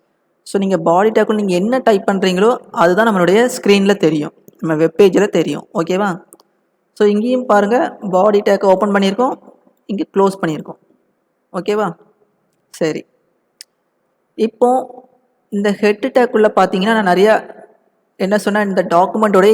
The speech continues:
இன்ஃபர்மேஷனை கொடுக்கலாம்னு சொன்னேன். அதுக்குள்ள நிறைய டேக் கொடுப்பாங்க. இப்போதைக்கு நம்ம வெறும் சாம்பிளுக்கு ஒரே ஒரு டேக் மட்டும் கொடுத்துருக்கேன். என்ன டேக்னா, டைட்டில். டைட்டில் டேக் இங்கே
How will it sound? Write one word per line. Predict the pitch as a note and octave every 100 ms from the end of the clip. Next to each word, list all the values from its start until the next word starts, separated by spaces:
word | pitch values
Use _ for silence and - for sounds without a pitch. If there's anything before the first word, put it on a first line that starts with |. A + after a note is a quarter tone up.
| G3+
இன்ஃபர்மேஷனை | G3+ A3+ C4 G#3 G3+
கொடுக்கலாம்னு | F#3+ F#3 F#3 F#3+
சொன்னேன். | D#3 D#3+ _ _ _ _ _ _ -
அதுக்குள்ள | F#3 G3 A3+
நிறைய | G#3 F3 G3 F#3+
டேக் | G3 G3+ -
கொடுப்பாங்க. | E3+ E3 D3+ - _ _ _ -
இப்போதைக்கு | A3+ G3+ G#3 A3+
நம்ம | G#3+
வெறும் | F#3+ G#3 -
சாம்பிளுக்கு | F3+ F#3+ G#3 G3+ F3
ஒரே | F3+
ஒரு | G#3+ G#3
டேக் | E3+ E3+
மட்டும் | F#3 F#3
கொடுத்துருக்கேன். | F#3 D#3+ - - - _ _ _ _ _ _ _ _ _ _ _
என்ன | - G#3 A#3
டேக்னா, | G3+ E3+ F3 G3 - F3+
டைட்டில். | F3+ - E3+ D#3+ - - _ _ _ _ _ _ _ _ _ _ _ _ _ _ F3+
டைட்டில் | F3+ G3+ F#3+
டேக் | F#3+
இங்கே | F#3+